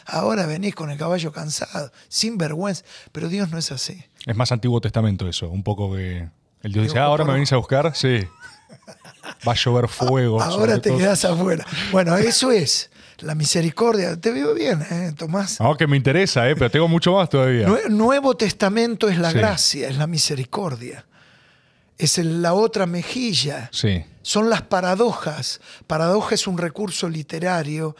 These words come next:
Speaker 1: que son aparentes contradicciones. Es dando como se recibe. El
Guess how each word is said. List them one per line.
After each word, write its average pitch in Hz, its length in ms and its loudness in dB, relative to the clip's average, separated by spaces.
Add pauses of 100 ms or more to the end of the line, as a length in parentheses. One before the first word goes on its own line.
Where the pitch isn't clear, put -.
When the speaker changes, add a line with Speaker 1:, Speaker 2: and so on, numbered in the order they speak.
(360)
Speaker 1:
que 151 100 -4
son 196 220 0
aparentes 190 760 0
contradicciones. 160 1200 -4 (760)
Es 147 300 -4
dando 240 440 0
como 180 280 -4
se - 140 -6
recibe. 143 720 -6 (1300)
El 156 380 -10